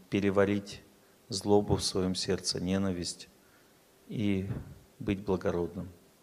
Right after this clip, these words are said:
Это признак правильной веры. Жестокость, злоба, хамство никогда не является признаком правильной веры.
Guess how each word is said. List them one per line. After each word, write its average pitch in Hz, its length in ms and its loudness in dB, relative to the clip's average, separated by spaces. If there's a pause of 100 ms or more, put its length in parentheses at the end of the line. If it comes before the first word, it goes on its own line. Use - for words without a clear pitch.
(140)
Это 123 220 -2
признак 101 440 -4
правильной 85 440 -2
веры. 95 280 -6 (680)
Жестокость, 113 520 2
злоба, 101 600 0
хамство 95 640 0 (1700)
никогда 101 540 0
не 92 100 4
является 90 520 0
признаком 90 560 -4
правильной 85 420 -4
веры. 90 300 -6